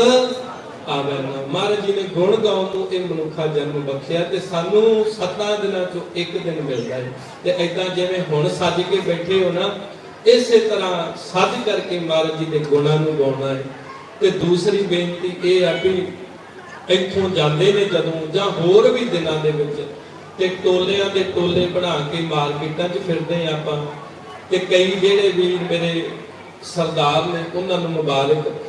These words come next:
ਪਰ ਕਈਆਂ ਨੇ ਨਾ ਉਦਾਂ ਹੀ ਦਸਤਾਰਾਂ ਢਿੱਲੀਆਂ ਜਿਹੀਆਂ ਛੱਡੀਆਂ ਹੁੰਦੀਆਂ ਨੇ, ਕੇਸ ਕਈ ਵਾਰ ਬਾਹਰ ਆਏ ਹੁੰਦੇ ਨੇ ਵਿੱਚੋਂ, ਪੈਰਾਂ ਵਿੱਚ ਚੱਪਲਾਂ ਹੁੰਦੀਆਂ ਨੇ ਤੇ ਆਪਾਂ ਮਾਰਕੀਟਾਂ 'ਚ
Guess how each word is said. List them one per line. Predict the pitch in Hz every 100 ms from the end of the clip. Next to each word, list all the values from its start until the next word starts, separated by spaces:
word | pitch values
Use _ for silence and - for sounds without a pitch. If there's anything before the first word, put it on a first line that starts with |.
| - - - - - 185
ਪਰ | 180
ਕਈਆਂ | 180 180 185 196 196
ਨੇ |
ਨਾ | 190 202 208
ਉਦਾਂ | 202 190 226
ਹੀ | 233
ਦਸਤਾਰਾਂ | 208 - 185 175 175 175
ਢਿੱਲੀਆਂ | 190 160 151 151
ਜਿਹੀਆਂ | 156 185 185
ਛੱਡੀਆਂ | 170 - 165 180
ਹੁੰਦੀਆਂ | 180 156 156 175
ਨੇ, | 180 160 156 - - - - - - - - - -
ਕੇਸ | 175 165 165
ਕਈ | - 190 196
ਵਾਰ | 190
ਬਾਹਰ | - 147 165 220
ਆਏ | 180 196
ਹੁੰਦੇ | 190 165
ਨੇ | 175 180
ਵਿੱਚੋਂ, | 160 151 165 156 151 - - - - -
ਪੈਰਾਂ | 180 180 185
ਵਿੱਚ | 185 175 175 185
ਚੱਪਲਾਂ | 175 190 233
ਹੁੰਦੀਆਂ | 240 175 175 180
ਨੇ | 175 170
ਤੇ | - -
ਆਪਾਂ | 160 165 160
ਮਾਰਕੀਟਾਂ | 151 143 143 151 147 156
'ਚ | 156